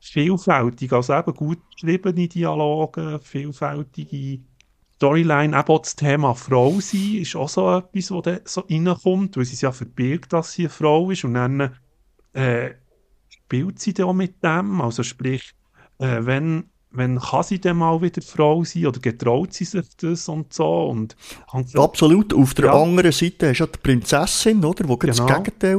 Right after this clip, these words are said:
Speaker 2: erlebt wie sie, oder?
Speaker 1: Ja.
Speaker 2: Wo,
Speaker 1: Ja,
Speaker 2: ja, auch
Speaker 1: okay.
Speaker 2: die Frau ist, aber aus natürlich ganz andere, ja, im, in einem ganz anderen Level, aber wie auch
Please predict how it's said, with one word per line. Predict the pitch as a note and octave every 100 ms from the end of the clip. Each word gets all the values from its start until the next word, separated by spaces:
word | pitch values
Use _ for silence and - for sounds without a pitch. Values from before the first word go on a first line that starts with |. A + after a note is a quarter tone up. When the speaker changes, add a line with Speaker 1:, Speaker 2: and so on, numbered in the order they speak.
| G3
Speaker 2:
erlebt | F#3+ G3 -
wie | -
sie, | G3 G#3+ A3
oder? | D#3 F3 G#3+ - - B2+
Speaker 1:
Ja. | B2+ - -
Speaker 2:
Wo, | B2 A#2+ A2+ A#2 - _ _ - - -
Speaker 1:
Ja, | B2+ -
Speaker 2:
ja, | C3+ C#3+
auch | D#3
Speaker 1:
okay. | D3
Speaker 2:
die |
Frau | - F3 F3+ G#3
ist, | G#3
aber | C3+ B2
aus | A2+ -
natürlich | B2 - D#3+ -
ganz | C3 D3+ -
andere, | C#3+ D#3 D3+ D3+ C#3 - - - - _ - - - - - - -
ja, | B2 C3+
im, | - A2+ G#2+ G2+ - -
in | E2+ A#2
einem | A#2
ganz | C3 D3 D3
anderen | C#3+ B2 A#2
Level, | A#2+ E3 F#3+ G3+ G#3
aber | - A#2+ A#2+
wie | C3+ D#3+ - _ -
auch | C#3+ F3 -